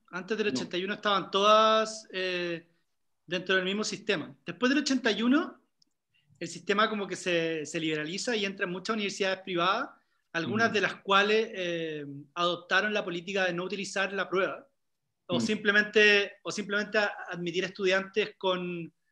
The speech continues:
Speaker 1: con prueba rendida, como se dice. O sea, tú das
Speaker 2: Ujú.
Speaker 1: la prueba y después ya tienes la opción de entrar. Entonces,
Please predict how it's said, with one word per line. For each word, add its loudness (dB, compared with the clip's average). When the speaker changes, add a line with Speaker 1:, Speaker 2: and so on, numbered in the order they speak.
Speaker 1:
con -6
prueba 8
rendida, 2
como -4
se -6
dice. -8
O -20
sea, -12
tú -2
das 4
Speaker 2:
Ujú. 2
Speaker 1:
la 0
prueba 2
y -4
después -2
ya 2
tienes -2
la 0
opción -4
de -4
entrar. 0
Entonces, 2